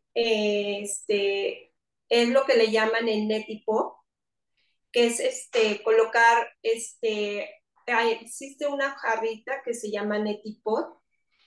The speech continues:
que es donde se introduce un poco de sal de grano y un poco de ghee.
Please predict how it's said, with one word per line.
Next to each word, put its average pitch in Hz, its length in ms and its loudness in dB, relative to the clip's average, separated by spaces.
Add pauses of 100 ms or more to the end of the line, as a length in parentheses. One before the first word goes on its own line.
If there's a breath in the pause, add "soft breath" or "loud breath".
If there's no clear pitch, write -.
(240)
que 247 120 0
es 240 80 0
donde 226 320 2
se 226 160 -2
introduce 233 720 0
un 240 240 -2
poco 247 320 0
de 220 160 0
sal 226 420 -2
de 226 100 0
grano 214 640 -4 (1120)
y 240 100 -4
un 508 80 -2
poco 254 520 0
de 233 540 4
ghee. 214 300 -6